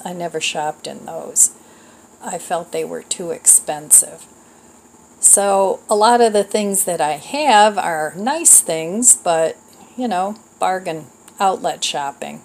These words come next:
That was more my, my shtick. <laughs> So anyway, that's my plan for today. And then after the donation people come tomorrow, I think I'm going to take a vacation day.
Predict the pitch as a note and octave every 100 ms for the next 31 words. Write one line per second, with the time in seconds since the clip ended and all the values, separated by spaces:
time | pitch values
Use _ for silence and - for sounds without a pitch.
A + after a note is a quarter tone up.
0 | _ F3+ F3 F3+ E3 E3 D#3 D#3 D3+ D3
1 | D3+ - _ _ - _ - D3+ D3+ D3+
2 | - - - - - D3 - - _ _
3 | - - - A3+ - - - - - -
4 | - F3+ D#3 D#3+ E3 D#3 D3 D3+ E3 -
5 | _ _ - - - - - - - -
6 | - - - - - - - C4 D#4 E4
7 | - C#4 C#4 - B3 A#3 A#3 A#3 A#3 A3+
8 | A3 F3+ E3+ E3+ F3 E3+ - F3+ F#3 F#3
9 | F#3 F#3 A3 A#3 - A#3+ A#3 G#3 G3 G3
10 | F#3 F3+ F#3 F3+ F3 F#3 F3+ F3 - F3
11 | D#3+ - D#3+ D3 D3 D3+ D#3 D#3 G#3+ C#4
12 | F3+ F3 F3+ F#3 F3 E3+ F#3 G3+ - F3+
13 | F#3+ - G3+ A#3 A#3+ D#4+ E4 - F3+ D#3
14 | D3 -